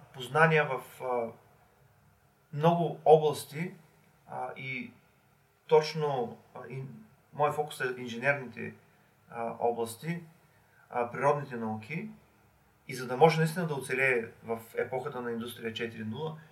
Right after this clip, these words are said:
той наистина трябва да разбира от много неща, защото, а, машините,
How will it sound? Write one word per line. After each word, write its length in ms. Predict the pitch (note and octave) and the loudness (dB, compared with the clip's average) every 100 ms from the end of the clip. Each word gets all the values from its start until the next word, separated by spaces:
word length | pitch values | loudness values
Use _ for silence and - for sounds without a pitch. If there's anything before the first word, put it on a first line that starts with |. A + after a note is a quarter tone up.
| - | -18
той 140 | - D3 | -6 -4
наистина 280 | D3+ C#3 B2+ | -4 -6 -2
трябва 200 | C3+ B2+ | -2 0
да 80 | |
разбира 260 | A#2+ A#2 B2 | -6 -8 -10
от 80 | A#2 | -6
много 220 | A#2+ A2+ | -6 -4
неща, 200 | A2 - | -8 -10
защото, 460 | A2 A2 D#3 - - - - - - | -10 -6 -6 -6 -14 -20 -20 -20 -8
а, 160 | B2+ B2 | -2 -2
машините, 760 | A#2+ A2+ F#3+ G3+ D#3 D#3 F3+ | 0 0 0 -2 0 0 -2